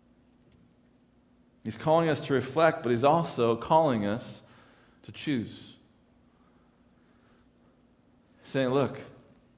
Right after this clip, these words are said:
look, God has brought you through so much. Look at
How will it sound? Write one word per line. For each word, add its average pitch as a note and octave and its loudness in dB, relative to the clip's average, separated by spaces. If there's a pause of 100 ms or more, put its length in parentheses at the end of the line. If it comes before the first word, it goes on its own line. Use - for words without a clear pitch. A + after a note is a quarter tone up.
(400)
look, G#2+ -2
God D3 6
has A#2+ 2
brought C#3 2
you G2 -4
through A2+ -4
so A2 -2 (260)
much. F#2 -8 (1080)
Look D3+ 2
at F#3 8